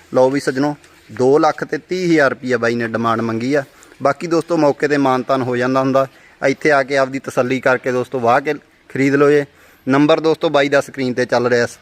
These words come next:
ਤੇ ਸੰਪਰਕ ਕਰ ਲਓ ਜੇ। ਤੇ ਜਿਸ ਕਿਸੇ ਵੀਰ ਨੇ ਦੋਸਤੋ ਇੱਦਾਂ ਦੀ ਵੀਡੀਓ ਬਣਾਉਣੀ ਹੋਵੇ ਤਾਂ ਸਾਡਾ ਨੰਬਰ ਦੋਸਤੋ ਸਕਰੀਨ ਦੇ ਹੇਠਲੇ ਪਾਸੇ ਚੱਲ ਰਿਹਾ, ਸਾਡੇ ਨਾਲ ਸੰਪਰਕ ਕਰ ਲਓ ਜੇ।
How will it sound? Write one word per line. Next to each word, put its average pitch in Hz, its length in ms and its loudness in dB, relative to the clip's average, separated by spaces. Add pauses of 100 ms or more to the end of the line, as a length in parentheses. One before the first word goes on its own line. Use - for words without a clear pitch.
ਤੇ 139 80 -8
ਸੰਪਰਕ 135 380 0
ਕਰ 139 140 0
ਲਓ 147 160 2
ਜੇ। 147 120 0 (500)
ਤੇ 165 100 0
ਜਿਸ 156 220 0
ਕਿਸੇ 180 260 -2
ਵੀਰ 170 160 2
ਨੇ 160 100 2
ਦੋਸਤੋ 151 280 -2
ਇੱਦਾਂ 147 180 2
ਦੀ 151 100 -2
ਵੀਡੀਓ 156 280 0
ਬਣਾਉਣੀ 135 380 0
ਹੋਵੇ 135 240 -2 (1040)
ਤਾਂ 135 80 -2
ਸਾਡਾ 131 280 0
ਨੰਬਰ 135 220 -2
ਦੋਸਤੋ 127 320 -6
ਸਕਰੀਨ 123 340 -6
ਦੇ 117 100 -2
ਹੇਠਲੇ 113 240 -6
ਪਾਸੇ 117 240 -6
ਚੱਲ 117 220 -2
ਰਿਹਾ, 117 120 0
ਸਾਡੇ 110 260 -4
ਨਾਲ 117 80 -4
ਸੰਪਰਕ 131 360 -2
ਕਰ 139 120 0
ਲਓ 143 120 0
ਜੇ। 156 120 0